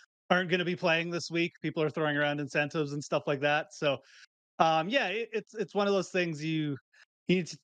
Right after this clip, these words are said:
you can take in the information, you can look at it, you can have a little bit of fun, but, um, yeah, I always, i-, it's just always one of those weeks where you, you, you gotta wait a little bit, you gotta wait for all the lines to drop and to get as much news as possible. So,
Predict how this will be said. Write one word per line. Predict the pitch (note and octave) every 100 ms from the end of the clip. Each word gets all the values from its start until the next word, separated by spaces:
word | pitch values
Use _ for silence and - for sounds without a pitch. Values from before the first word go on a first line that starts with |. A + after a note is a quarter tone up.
| -
you | G3
can | F#3
take | G3 F#3+ G3+
in | F#3
the | E3+
information, | E3 E3+ D#3 D#3 D#3 E3+ D#3+
you | D3+
can | C#3+ D3
look | D3 D3
at | D3 C#3+
it, |
you | C#3+
can | E3
have | D3+
a | C#3+
little | D3
bit | C#3
of | B2+
fun, | D3 C3+ C#3 C3+
but, | B2+ - _ _ _ _ _
um, | D3 C#3 C3+ B2+ A#2+
yeah, | A#3+
I | E3+ G3 G#3
always, | G#3 G3 F3+ - - F3+
i-, | G#3 G3 - G3+ -
it's | A#3
just | G#3 G#3
always | G#3+ G#3 F3
one |
of | F#3+
those | E3
weeks | E3 -
where | E3+
you, | D#3 D#3 G3+ - - - _ _ _ _ _ _ A3+
you, | F#3+
you | G#3 F3+
gotta | G#3+
wait | F#3+ F#3 F#3
a |
little | F3+ E3+
bit, | D#3+ E3+ F3+
you |
gotta | D#3+ D#3+
wait | D#3+ F3+
for | -
all | D3 C#3+
the |
lines | C#3+ C#3 C#3+
to | -
drop | C3 C3+ C3 D3+
and | C#3
to |
get | C3+ D3
as | C#3
much | C#3 B2+ -
news | D3+ C#3 B2+
as | A#2+
possible. | D3 B2+ A#2+ C3 A#2+
So, | - D3+ C3